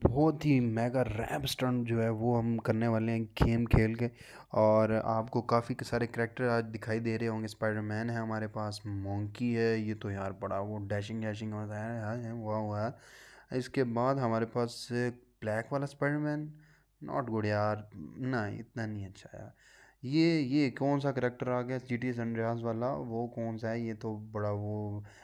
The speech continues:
रिलैक्स लग रहा है, जैसे पता नहीं ये कहाँ से उठ के आ गया। <laughs> तो मुझे इतना ख़ास लग नहीं रहा, तो वो बैग जो फर्स्ट वाला स्पाइडरमैन, वो ले लेते हैं, क्या ख्याल है?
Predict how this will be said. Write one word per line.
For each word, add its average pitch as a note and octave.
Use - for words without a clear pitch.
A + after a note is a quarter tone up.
रिलैक्स A2
लग G#2
रहा G#2+
है, G#2+
जैसे G#2
पता A2
नहीं G#2+
ये G#2+
कहाँ G#2
से G#2+
उठ G2+
के G#2+
आ G#2
गया। G#2
<laughs> -
तो A#2
मुझे A2
इतना G#2+
ख़ास G#2
लग A2+
नहीं B2
रहा, A#2+
तो A#2+
वो B2
बैग B2
जो C3
फर्स्ट D3+
वाला D3+
स्पाइडरमैन, C#3+
वो C#3+
ले A2+
लेते A2
हैं, A2
क्या A#2+
ख्याल G2+
है? G#2+